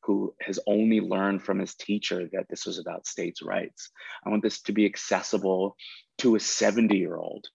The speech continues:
who grew up in a time when all of the textbooks were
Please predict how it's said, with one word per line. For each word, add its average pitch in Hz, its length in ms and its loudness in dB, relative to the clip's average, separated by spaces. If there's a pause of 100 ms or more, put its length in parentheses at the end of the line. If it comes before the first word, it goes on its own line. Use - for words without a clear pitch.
(460)
who 113 140 4
grew 104 340 6
up 104 300 4
in 104 100 0
a 95 40 -2
time 98 640 -2 (220)
when 104 240 2 (120)
all 107 260 6
of 104 80 -4
the 104 100 2
textbooks - 680 -6
were 98 120 -2